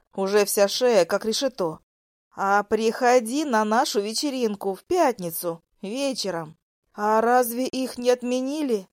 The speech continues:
спросила я почти шепотом, поскольку вампиры — существа очень сильные.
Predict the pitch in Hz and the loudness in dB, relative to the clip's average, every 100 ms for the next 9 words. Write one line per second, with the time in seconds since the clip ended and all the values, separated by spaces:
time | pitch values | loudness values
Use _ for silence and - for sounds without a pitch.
0 | _ - - 202 - 202 208 202 196 196 | _ -12 -2 0 0 0 2 2 2 0
1 | 202 - 247 214 190 196 196 254 - 262 | -4 -2 -2 0 -2 -4 -4 -4 -2 -2
2 | 233 240 254 247 285 262 208 220 240 233 | 2 2 0 -2 -4 0 0 -2 -8 -8
3 | 233 247 233 320 262 190 185 277 233 180 | -2 0 0 0 -2 -2 -4 -2 -4 -4
4 | 165 | -8